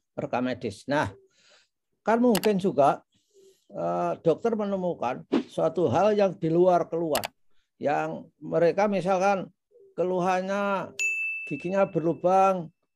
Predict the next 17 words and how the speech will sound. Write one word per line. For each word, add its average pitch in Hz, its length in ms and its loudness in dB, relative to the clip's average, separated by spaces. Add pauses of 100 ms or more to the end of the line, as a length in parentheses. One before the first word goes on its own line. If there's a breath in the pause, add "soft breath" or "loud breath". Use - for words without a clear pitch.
(220)
geraham, 151 800 -2 (300)
eh, 165 380 -4 (120)
kiri 170 260 0
bawah. 143 300 2 (400)
Loh, 127 240 0
tapi 143 240 -2
ternyata 202 640 0
ada 180 240 -2
di 180 80 -8
tempat 185 320 -2
lain 196 240 2
ada 196 400 2
yang 180 240 0
itu 170 240 -10
tidak 165 240 -4
menjadi 151 320 0
keluhan. 131 400 -2